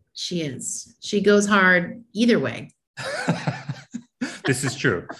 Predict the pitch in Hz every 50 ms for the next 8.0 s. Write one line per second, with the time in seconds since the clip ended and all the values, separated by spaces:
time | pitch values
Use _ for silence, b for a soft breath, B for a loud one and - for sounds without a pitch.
0 | B B B - - 208 208 196 196 165 151 202 220 208 233 233 240 240 226 240
1 | 220 156 113 107 107 120 165 - 156 165 165 160 147 156 175 185 220 185 190 185
2 | 180 170 131 110 104 107 151 165 170 190 208 208 202 208 - 208 190 180 190 180
3 | - - - _ _ _ _ _ _ _ _ - 147 147 160 147 151 151 151 156
4 | 156 147 147 135 113 131 131 127 127 117 117 95 92 - - - 156 156 156 151
5 | 147 143 143 - _ _ _ _ _ _ _ _ _ _ _ 127 151 160 160 147
6 | 135 123 - - 90 82 - - - 120 120 127 127 143 151 151 151 - _ 160
7 | 147 151 - - - 165 156 151 135 151 147 147 147 - 156 156 156 156 156